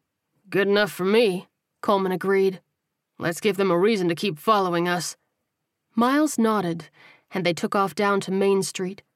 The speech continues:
taking up positions beside one of the buildings.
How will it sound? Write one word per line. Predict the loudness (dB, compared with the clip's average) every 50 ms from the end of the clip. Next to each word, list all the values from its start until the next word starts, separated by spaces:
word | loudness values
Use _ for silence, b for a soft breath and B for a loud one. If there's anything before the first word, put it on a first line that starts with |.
| _ _ _ -4
taking | -4 -2 -2 0 0 0
up | 0 -2
positions | -2 -4 -4 -2 -2 -2 -2 -4 -4 -4
beside | -6 -6 -2 -2 -2 -2 0
one | 0 0 0
of | 0 -2
the | -4
buildings. | -4 -2 0 0 0 0 -2 -2 -4 -6 -8 -10 -14